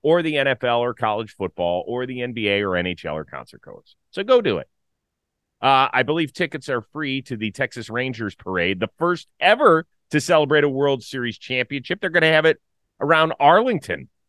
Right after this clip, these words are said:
and around the two stadiums out there, which is kinda cool. Now, let's remember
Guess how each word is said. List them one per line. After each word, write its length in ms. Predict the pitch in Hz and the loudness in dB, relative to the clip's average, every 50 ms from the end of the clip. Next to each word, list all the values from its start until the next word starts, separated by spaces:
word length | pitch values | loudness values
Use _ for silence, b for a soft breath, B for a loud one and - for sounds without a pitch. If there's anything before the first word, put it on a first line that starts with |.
| _ - | _ -6
and 80 | 117 | -2
around 240 | 123 123 120 123 127 | 0 2 2 2 0
the 80 | 120 107 | -2 -6
two 160 | - - 170 | -8 -8 -10
stadiums 680 | 143 - - - 147 147 170 180 190 139 110 90 82 | -10 -10 -6 -2 -2 0 0 0 -2 -2 -4 -4 -4
out 220 | 85 76 76 - - | -6 -6 -6 -6 -8
there, 160 | 82 85 98 | -8 -8 -8
which 160 | 95 - - | -8 -12 -14
is 80 | 80 - | -20 -16
kinda 280 | - - 90 80 78 - | -10 -8 -6 -6 -6 -8
cool. 420 | - - 87 85 80 92 123 139 - _ _ _ _ _ _ _ _ _ - | -10 -8 -6 -6 -4 -4 -4 -6 -8 _ _ _ _ _ _ _ _ _ -4
Now, 200 | 123 151 160 165 | -2 0 0 2
let's 240 | 175 196 185 - 208 | 0 -2 -2 -4 -6
remember 560 | 190 190 196 220 233 196 156 151 165 170 | -2 0 0 0 2 2 2 2 2 0